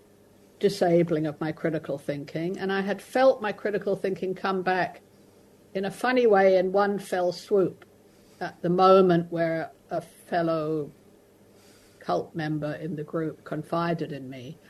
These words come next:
And suddenly, all my doubts about the group that had been sort of suppressed into the, so to speak, back of my brain came flooding out. And I, it was a ex-, kind of extraordinary moment.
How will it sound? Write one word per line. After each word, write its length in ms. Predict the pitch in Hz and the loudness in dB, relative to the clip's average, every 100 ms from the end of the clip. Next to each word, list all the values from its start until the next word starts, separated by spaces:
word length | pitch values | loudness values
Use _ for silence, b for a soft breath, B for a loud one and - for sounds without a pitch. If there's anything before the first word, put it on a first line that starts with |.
| B B _ _ _ | B B _ _ _
And 180 | 175 180 | -6 -6
suddenly, 1000 | - - 220 240 247 185 139 123 - - - | -8 -4 2 2 2 0 -2 -8 -16 -14 0
all 260 | 196 214 | 4 4
my 200 | 196 170 | 4 0
doubts 580 | 151 175 175 151 - - | -2 -2 -2 -4 -8 -16
about 300 | - 180 143 | -12 -10 -10
the 60 | 156 | -8
group 420 | 165 170 151 - | 0 0 0 -4
that 160 | 151 | -10
had 220 | - 151 160 | -8 -8 -6
been 260 | 147 147 | -8 -8
sort 180 | - 151 | -8 -10
of 60 | 151 | -10
suppressed 680 | - - - 190 175 - | -12 -8 -4 -2 -4 -10
into 240 | 143 147 170 | -12 -12 -12
the, 240 | 165 143 - - | -12 -12 -16 -20
so 280 | - - | -16 -10
to 60 | 156 | -10
speak, 300 | - - 156 | -10 -12 -10
back 240 | 165 165 - | -8 -8 -8
of 60 | |
my 120 | 165 151 | -10 -8
brain 560 | 170 165 160 131 139 - B B B _ _ _ _ _ | -6 -6 -6 -12 -18 -20 B B B _ _ _ _ _
came 200 | 190 185 | -4 -4
flooding 720 | 170 - - 208 226 214 147 | -4 -8 -2 2 2 2 -2
out. 380 | 160 160 135 120 - _ _ _ _ _ 185 | -4 -6 -8 -14 -18 _ _ _ _ _ -8
And 160 | 180 | -4
I, 360 | 180 180 175 - - _ _ _ _ _ _ _ _ | 0 0 0 -2 -14 _ _ _ _ _ _ _ _
it 200 | 202 - | -4 -4
was 280 | 190 180 - | -4 -6 -8
a 220 | 190 180 | -8 -6
ex-, 280 | 170 180 - - | -8 -10 -16 -8
kind 200 | 240 277 | -6 -4
of 80 | |
extraordinary 560 | 180 - - 214 214 185 | -6 -6 -6 -4 -4 -6
moment. 480 | 180 214 220 160 | -2 -2 -2 -6